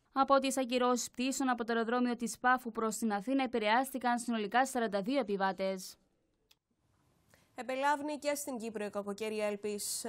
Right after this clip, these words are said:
Speaker 2: Βροχές και καταιγίδες σε όλη την Κύπρο και χιόνια στα ορεινά και στα ημιορεινά. Σε ισχύ κίτρινη προειδοποίηση.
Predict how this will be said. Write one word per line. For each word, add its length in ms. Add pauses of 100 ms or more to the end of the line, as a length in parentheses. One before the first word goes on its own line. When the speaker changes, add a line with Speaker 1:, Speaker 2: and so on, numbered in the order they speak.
Speaker 2:
Βροχές 400
και 100
καταιγίδες 540
σε 120
όλη 200
την 140
Κύπρο 360
και 120
χιόνια 460
στα 220
ορεινά 320
και 160
στα 200
ημιορεινά. 580 (300)
Σε 180
ισχύ 300
κίτρινη 520
προειδοποίηση. 840